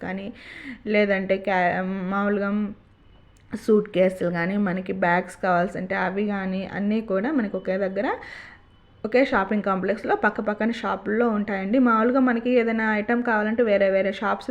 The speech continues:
తిరగాలి కదా, అలా కాకుండా చూడండి, ఇక్కడ ఇంటీరియర్ డెకరేషన్కి కావాల్సిన ఐటమ్స్ కానీ, ఇలా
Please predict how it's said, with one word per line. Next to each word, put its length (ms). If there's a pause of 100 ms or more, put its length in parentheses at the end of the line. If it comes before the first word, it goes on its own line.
తిరగాలి 460
కదా, 220
అలా 180
కాకుండా 260
చూడండి, 260
ఇక్కడ 140 (100)
ఇంటీరియర్ 600
డెకరేషన్కి 580
కావాల్సిన 320 (120)
ఐటమ్స్ 420
కానీ, 320 (460)
ఇలా 120